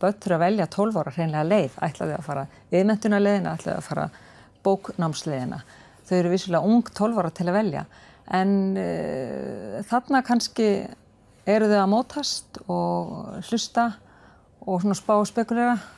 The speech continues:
hvað er flott og, og hvað er ekki eins flott. En við sjáum það bara að, að þeir sem að fara í iðnmenntun að, að þeir fá gríðarlega þekkingu vinnulega séð og, og eru alls ekki síðri,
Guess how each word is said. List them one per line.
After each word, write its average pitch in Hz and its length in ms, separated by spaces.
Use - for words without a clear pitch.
hvað 202 180
er 196 40
flott 220 360
og, 185 140
og 180 200
hvað 196 220
er 196 80
ekki 196 160
eins 214 140
flott. - 380
En 175 220
við 190 180
sjáum 180 240
það 214 200
bara 156 200
að, 156 340
að 156 220
þeir 180 200
sem - 200
að 156 100
fara 190 280
í 160 80
iðnmenntun 175 540
að, 165 200
að - 160
þeir 160 200
fá - 140
gríðarlega 165 760
þekkingu 175 600
vinnulega 170 800
séð 165 360
og, 151 200
og 156 160
eru 180 240
alls 190 260
ekki 170 160
síðri, 214 420